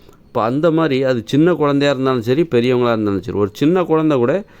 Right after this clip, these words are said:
சந்தோஷமா உங்ககிட்ட வர்றாங்கன்னா அப்போ நீங்க அவங்ககிட்ட பேசலாம். அ, அவ-, அந்த சின்ன குழந்தைக்கு கூட உங்களை பிடிக்கல அப்படின்னா அப்போ அந்த குழந்தைகள்கிட்ட நீங்க பேசக்கூடாது. பிடிக்கல, நீங்க பே-, அந்த குழந்தைக்கு இப்ப அந்த அளவுக்கு ஒருத்தர் என்ன நினைக்கிறாங்க, நாம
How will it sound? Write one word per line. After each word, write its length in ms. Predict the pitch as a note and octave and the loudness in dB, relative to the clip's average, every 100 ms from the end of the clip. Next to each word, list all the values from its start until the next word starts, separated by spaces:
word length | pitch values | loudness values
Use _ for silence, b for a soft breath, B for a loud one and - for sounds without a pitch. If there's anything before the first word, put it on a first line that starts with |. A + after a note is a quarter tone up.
| b b b b - | b b b b -4
சந்தோஷமா 640 | A#2 C3 E3+ E3+ F#3+ G3+ | -2 2 0 2 2 2
உங்ககிட்ட 540 | F3+ D#3+ D#3 D#3 C#3+ C3 | 4 2 2 2 2 2
வர்றாங்கன்னா 440 | C3+ C3 B2+ B2+ | 0 0 0 -2
அப்போ 200 | E3 D#3 | -2 -2
நீங்க 200 | C3 B2+ | -2 0
அவங்ககிட்ட 320 | A#2 A2+ A2 | 0 0 -2
பேசலாம். 480 | G2 F#2+ - F2+ - _ _ _ _ _ _ - b b b - | -2 -2 -4 -12 -14 _ _ _ _ _ _ -20 b b b -10
அ, 100 | A#2 A#2 A2+ A2 A2 G#2+ | -2 0 2 2 0 0
அவ-, 320 | - A#2+ C3 B2 | 0 0 0 0
அந்த 200 | B2 A#2+ | -2 -2
சின்ன 260 | D#3 D#3+ | 0 0
குழந்தைக்கு 400 | D#3+ D#3 D#3+ D#3 | 2 2 2 0
கூட 200 | C#3 E3 | 0 2
உங்களை 220 | D3+ C#3+ C3+ | 2 2 0
பிடிக்கல 360 | C#3+ C#3+ D#3 C#3 | 0 2 2 2
அப்படின்னா 300 | A#2+ B2 E3 | 2 0 0
அப்போ 200 | D#3+ D3 | 0 0
அந்த 160 | C3 | 0
குழந்தைகள்கிட்ட 540 | A#2+ B2 B2 C3 A#2+ D3 | 0 0 2 -2 -2 0
நீங்க 180 | D3 A#2 | 0 0
பேசக்கூடாது. 640 | A2 F#2 F#2 - - - - b b b b - | 0 -2 -6 -10 -12 -12 -20 b b b b -4
பிடிக்கல, 420 | B2+ B2+ A#2+ A2+ | -2 0 2 2
நீங்க 340 | G#2+ G#2+ A2 A#2 | 2 2 2 2
பே-, 260 | A#2+ A2+ | 2 2
அந்த 220 | G#2+ A2 G#2+ | 2 0 0
குழந்தைக்கு 420 | A#2+ B2 B2+ B2+ | 0 0 0 0
இப்ப 180 | A2 D2 | 0 -2
அந்த 260 | A#2+ C#3+ | 0 2
அளவுக்கு 500 | C#3 D#3 C3 B2 D#3 - b b b b | 2 2 2 0 0 -6 b b b b
ஒருத்தர் 520 | A#2 B2 A#2 A#2+ A#2 | 2 2 2 2 4
என்ன 240 | A2 C#3 F#3 | 4 4 2
நினைக்கிறாங்க, 800 | B2+ C3 C#3 C3+ A#2+ A2 G2 D2 | 2 0 0 0 0 0 -2 -2
நாம 400 | C2+ G#2+ C3 | -2 0 2